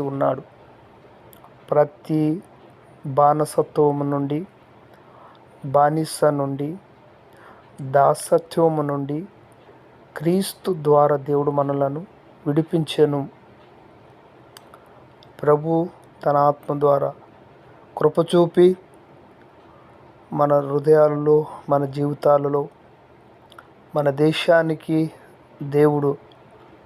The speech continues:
స్వాతంత్రము ప్రకటించాడు. యేసుక్రీస్తు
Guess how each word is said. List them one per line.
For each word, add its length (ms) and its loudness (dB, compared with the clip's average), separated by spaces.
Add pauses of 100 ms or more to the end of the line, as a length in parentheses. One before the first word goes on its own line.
(300)
స్వాతంత్రము 920 0 (720)
ప్రకటించాడు. 800 -4 (1700)
యేసుక్రీస్తు 760 -2